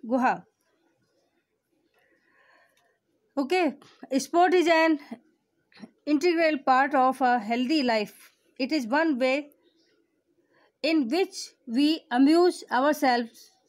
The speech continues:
complete the each other and stay fit. Among the various sports such as hockey, football and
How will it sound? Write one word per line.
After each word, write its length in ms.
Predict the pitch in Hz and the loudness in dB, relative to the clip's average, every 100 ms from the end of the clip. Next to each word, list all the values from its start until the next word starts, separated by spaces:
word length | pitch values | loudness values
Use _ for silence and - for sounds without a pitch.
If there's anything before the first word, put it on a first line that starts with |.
| - | -4
complete 440 | 247 240 330 349 | -2 0 0 2
the 180 | 277 262 | 2 0
each 240 | 262 311 320 | 0 -2 0
other 220 | 302 311 | 0 2
and 300 | 285 247 240 - _ _ - 285 | 0 0 -2 -8 _ _ -10 -10
stay 360 | - 311 294 | -2 0 0
fit. 420 | 294 294 - _ - _ _ _ _ _ _ _ - | -2 -6 -6 _ -20 _ _ _ _ _ _ _ -4
Among 260 | 294 359 359 | 0 2 2
the 100 | 320 | 2
various 460 | 254 285 311 294 - 262 | 2 0 0 0 -4 -12
sports 400 | - 311 311 - | -2 0 0 0
such 240 | 294 294 | -4 0
as 180 | 269 247 | -2 0
hockey, 440 | 233 240 294 320 | -2 -4 -2 -2
football 560 | - 254 220 247 247 175 | -2 -6 -2 0 2 2
and 300 | 220 240 277 | 0 -2 -4